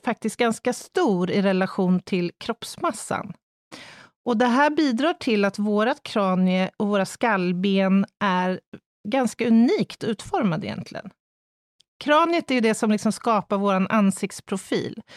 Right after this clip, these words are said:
Och om du tänker i djurriket, så är det ganska många djur som har till exempel en nos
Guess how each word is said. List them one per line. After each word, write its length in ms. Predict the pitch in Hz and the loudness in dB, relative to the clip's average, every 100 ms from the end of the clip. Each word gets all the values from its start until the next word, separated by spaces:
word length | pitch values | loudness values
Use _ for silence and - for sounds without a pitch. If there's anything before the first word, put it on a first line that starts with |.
| - | -20
Och 360 | - - - | -20 -8 -2
om 100 | 247 | 2
du 100 | 247 | 0
tänker 500 | 254 349 339 320 247 | 0 0 0 -2 0
i 340 | 214 202 196 202 _ _ _ - | 2 2 0 -4 _ _ _ -4
djurriket, 1160 | 214 254 214 208 262 269 - - - - - - _ _ _ | 0 4 4 4 4 0 -2 -8 -12 -12 -20 -20 _ _ _
så 100 | - | -2
är 40 | 254 | 0
det 60 | |
ganska 400 | 254 254 233 349 | 2 2 0 0
många 380 | 330 254 220 214 | 2 4 6 4
djur 260 | 208 196 190 | 4 2 2
som 220 | - 196 | 2 4
har 140 | 190 | 4
till 140 | - 208 | 0 -6
exempel 540 | - 202 190 - 190 | 0 0 0 0 0
en 180 | 185 185 | 2 2
nos 760 | 202 202 226 285 - - - | 6 6 6 2 -4 -10 -12